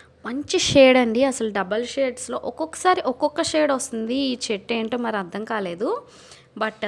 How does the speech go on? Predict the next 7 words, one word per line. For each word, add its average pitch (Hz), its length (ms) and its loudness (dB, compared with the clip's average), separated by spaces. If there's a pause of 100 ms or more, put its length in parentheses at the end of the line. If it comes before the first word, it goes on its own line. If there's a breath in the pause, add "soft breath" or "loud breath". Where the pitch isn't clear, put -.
ఆ, - 20 -2 (220)
చాలా - 360 -2 (140)
బాగుంటున్నాయి 240 600 -4
ఫ్లవర్స్ 202 460 -6
అయితే 196 180 -10 (100)
మాత్రం. 190 340 -8 (720 soft breath)
చూసారా 240 340 -6